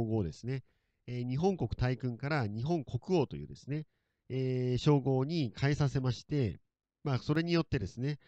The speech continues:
えー、その日本の地位を、まあ、さらにね、こう、高くしてたというふうに、えー、なります。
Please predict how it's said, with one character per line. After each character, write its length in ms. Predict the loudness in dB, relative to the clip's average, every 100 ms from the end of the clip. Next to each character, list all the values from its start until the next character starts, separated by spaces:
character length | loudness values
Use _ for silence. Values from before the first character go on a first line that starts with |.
| -20 _ _ -8
え 540 | -4 -2 -2 -2 -4
ー、 40 | -2
そ 80 | -2
の 160 | 0
日 80 | 2
本 180 | 4 6
の 80 | 4
地 240 | 2 2
位 40 |
を、 440 | 4 6 6 4 -4 _ _ -4
ま 200 | -4 -4
あ、 60 | -10 _ _ _ _
さ 160 | 0
ら 80 | 0
に 120 | 0
ね、 120 | -6 -6
こ 480 | -6 -4 -4 -6 -14
う、 40 | _ _ _ _ _
高 240 | 0 0
く 120 | 0 -4
し 120 | -6
て 40 | -10
た 100 | -10
と 120 | -10 -14 _ _ _
い 80 | 2
う 40 |
ふ 120 | 2
う 80 | 0
に、 880 | -2 -6 -8 -10 -8 -8 -10 -12 -14
え 20 |
ー、 40 | -12
な 60 |
り 120 | -12
ま 100 | -14
す。 240 | -18 -20